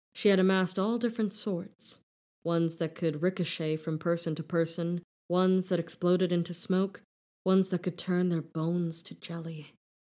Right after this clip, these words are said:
Isaac didn't think the jelly one was realistic, but he was too busy practicing his swordplay to comment.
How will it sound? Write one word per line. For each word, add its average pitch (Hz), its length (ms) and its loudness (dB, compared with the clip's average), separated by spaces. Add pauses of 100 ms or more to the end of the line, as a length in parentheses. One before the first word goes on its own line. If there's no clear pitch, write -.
(520)
Isaac 175 680 -4
didn't - 380 -6
think - 460 -6
the 156 80 -4
jelly 151 280 -4
one 139 300 -8
was - 260 -10
realistic, - 580 -6 (500)
but 185 60 0
he 185 40 6
was 185 140 4
too 269 180 2
busy 226 300 2
practicing 220 580 0
his 196 140 2
swordplay 233 500 2
to 156 100 -6
comment. 185 520 -2